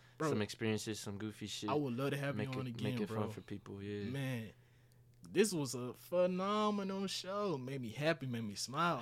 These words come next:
Speaker 2: <laughs>
Speaker 1: Nice. Taking the flight reacts route, man. But, uh, let me not drag this show on, man. Y'all wanna get up out of here just like I do, man. But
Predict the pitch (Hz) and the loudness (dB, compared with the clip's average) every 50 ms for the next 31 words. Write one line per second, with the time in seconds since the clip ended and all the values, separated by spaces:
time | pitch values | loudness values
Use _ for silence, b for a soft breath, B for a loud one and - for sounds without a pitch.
0 | 113 - - - 175 233 233 196 - - 170 175 175 175 175 170 - B B B | -4 -6 -4 2 6 6 8 8 8 6 4 4 4 2 2 -2 -4 B B B
1 | B B B B - - 147 127 131 123 120 113 - - 147 139 131 113 117 123 | B B B B -4 -2 -2 -2 0 -2 -4 -4 -2 0 0 0 0 -2 0 2
2 | 143 156 165 143 - - - 107 104 101 113 113 - 104 139 196 196 160 135 120 | 2 4 4 2 0 -2 -6 -8 -10 -12 -12 -12 -6 0 4 4 4 4 6 8
3 | 180 208 190 - - - - B B B B B B B B B - - - 202 | 10 10 10 10 8 2 -6 B B B B B B B B B -6 4 8 10
4 | 190 185 180 175 202 226 220 190 180 147 131 120 - 160 165 160 143 143 147 - | 10 12 12 10 10 10 10 10 10 10 8 6 6 6 6 8 6 4 4 2
5 | - - 139 135 131 135 131 131 131 139 131 131 131 147 170 160 151 160 139 135 | 2 2 2 2 2 2 2 0 0 0 0 0 2 2 2 4 2 2 0 0
6 | 127 151 139 127 - 151 143 139 139 135 135 131 127 127 143 135 139 131 - 143 | 0 0 0 2 2 2 2 2 2 2 2 0 0 0 -2 -2 -2 -2 -2 0
7 | 135 135 131 135 135 127 127 127 131 123 113 127 123 - | 0 0 2 0 0 -2 -2 -2 -2 -2 -2 -2 -4 -4